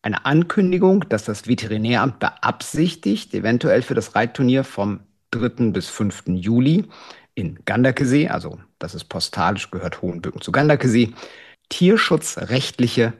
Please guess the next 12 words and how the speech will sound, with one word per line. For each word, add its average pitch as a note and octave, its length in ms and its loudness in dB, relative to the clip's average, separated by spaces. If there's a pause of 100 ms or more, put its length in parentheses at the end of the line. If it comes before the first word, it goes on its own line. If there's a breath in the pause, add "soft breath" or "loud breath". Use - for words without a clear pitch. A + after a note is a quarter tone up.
(140)
Auflagen F2+ 1080 -6
zu - 180 -8
erteilen. - 520 -10 (180)
Dieses D#3 260 6
Schreiben, F3 640 4 (180)
das A#2 160 -2
uns B2 140 -4
beschäftigt, A#2 540 -2
sechs C3+ 240 0
Seiten G#2+ 340 0
lang, D3+ 460 0
ähm, D#3 320 2